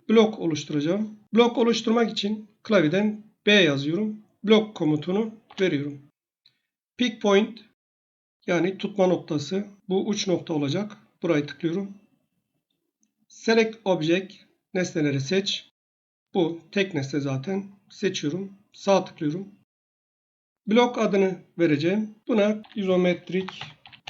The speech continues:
ok bir yazıyorum. Şuradaki rakamlara aldırmayın. Sizde farklı çıkabilir. Bu önemli değil.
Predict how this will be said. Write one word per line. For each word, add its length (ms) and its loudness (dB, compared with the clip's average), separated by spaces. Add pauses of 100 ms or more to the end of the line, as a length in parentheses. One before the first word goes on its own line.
(380)
ok 300 -2 (560)
bir 200 4
yazıyorum. 560 -2 (280)
Şuradaki 540 0
rakamlara 680 0 (280)
aldırmayın. 640 4
Sizde 340 -2
farklı 400 -4
çıkabilir. 580 -4 (140)
Bu 140 0
önemli 300 0
değil. 280 0